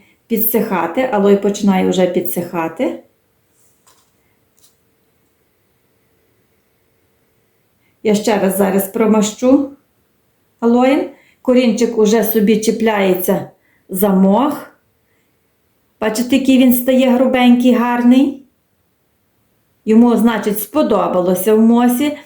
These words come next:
там є волога, він тягнеться до цеофлори. От так я тепер дала теж більше цеофлори. Дуже, дуже оцей компонент цеофлора, він дуже є хороший для отаких ренімашок.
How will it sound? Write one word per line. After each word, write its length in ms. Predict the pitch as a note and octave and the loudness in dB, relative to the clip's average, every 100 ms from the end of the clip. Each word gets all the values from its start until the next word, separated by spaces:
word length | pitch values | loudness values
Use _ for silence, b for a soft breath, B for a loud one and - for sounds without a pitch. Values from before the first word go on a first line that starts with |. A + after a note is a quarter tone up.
| B - | B -6
там 200 | B3 A3+ | -2 2
є 160 | B3 | 2
волога, 680 | B3 A#3+ G#3 E3+ F3 A3 C#4+ | 2 0 2 0 0 -2 0
він 220 | C4 B3 | 2 2
тягнеться 460 | B3 A3 G3+ G3 G#3 | 2 2 2 2 0
до 180 | A3 C4+ | 2 2
цеофлори. 1120 | C4+ B3 G#3 - F3+ F3+ F3+ F#3+ C4+ C#4 B B B _ _ _ _ _ _ _ _ _ _ _ _ - | 0 0 -2 -4 -2 0 0 -2 -2 -4 B B B _ _ _ _ _ _ _ _ _ _ _ _ -6
От 280 | B3 B3 - | -2 -2 -2
так 220 | B3 A#3+ | -4 -2
я 80 | A3 | -2
тепер 420 | G#3+ G3+ G#3+ F#3+ | -2 -2 -2 -2
дала 260 | G#3 G3+ F#3+ | -2 -2 -2
теж 300 | G#3 F#3+ F3+ | -2 -2 -2
більше 420 | F3+ A3+ G3+ G3+ | 0 0 0 -2
цеофлори. 800 | - G3 F#3 F3+ G3+ G#3+ A#3+ D4 - b b b b - | 0 0 0 -2 -2 -2 0 -4 -8 b b b b -6
Дуже, 500 | G3 C4+ C4 C4+ B B _ | 0 0 2 -2 B B _
дуже 320 | G3+ C#4 D#4 D4 | 0 2 2 2
оцей 440 | A3+ G#3 C4+ C#4 | 0 0 -2 0
компонент 640 | B3+ G3+ G#3+ G#3+ B3+ B3 | 0 0 2 2 2 2
цеофлора, 540 | A#3+ G#3 - C4+ D4 G#3+ | 2 0 -2 -2 0 0
він 180 | G#3 | 0
дуже 440 | G#3 B3 A#3 A#3+ B B B | 2 2 2 0 B B B
є 300 | G3 G#3+ B3 | -2 0 2
хороший 600 | - G3+ A3 A3+ C#4 C#4+ A3+ | -2 -2 0 0 0 -2 0
для 200 | A3 G#3 | 0 0
отаких 460 | G#3 G3 A#3+ B3 | -2 -2 0 0
ренімашок. 840 | A#3 A3 G#3+ G3 E3+ F3+ F#3+ - | 2 2 2 0 -4 -8 -10 -12